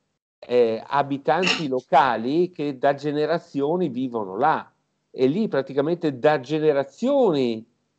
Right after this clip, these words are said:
certe famiglie, certi nuclei familiari si tramandano delle storie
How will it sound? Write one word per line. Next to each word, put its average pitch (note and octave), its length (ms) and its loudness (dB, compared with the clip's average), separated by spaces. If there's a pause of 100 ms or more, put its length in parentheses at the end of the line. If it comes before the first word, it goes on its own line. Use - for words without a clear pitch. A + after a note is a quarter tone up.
(160)
certe D#3 360 2
famiglie, C#3+ 640 -2
certi C#3+ 300 -6
nuclei C#3+ 360 -4
familiari C3 640 2
si A#2+ 160 -14
tramandano B2+ 680 0
delle A#2 340 -4
storie B2 840 2